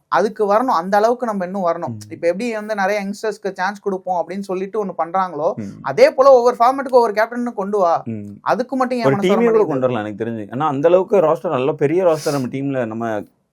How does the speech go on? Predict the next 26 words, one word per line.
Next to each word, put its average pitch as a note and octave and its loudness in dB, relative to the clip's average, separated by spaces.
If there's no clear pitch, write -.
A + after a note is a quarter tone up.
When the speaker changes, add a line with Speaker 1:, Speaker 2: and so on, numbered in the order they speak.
Speaker 2:
பி C#3+ 0
சி D#3+ -8
சி F3 0
ஐ C#3+ 2
வச்சிருக்கும் B2+ -6
போது B2+ -6
அது G2+ -8
கூட C3+ -8
ட்ரை C3 -6
பண்ணலாம். A#2+ -6
So, A#2 -2
பார்ப்போம், C#3+ -2
twenty A#2+ -4
twenty-seven-க்கு A#2+ -4
அப்புறம் A2 -4
என்ன G#2 -8
ஆக G#2 -6
போகுது. G#2+ -4
twenty A#2 -2
twenty-six A#2+ -2
இந்த C3+ 4
டி C#3 -4
ட்வென்டி D3 0
வேர்ல்டு C3 2
கப்புக்கு B2 0
அப்புறம் B2+ 2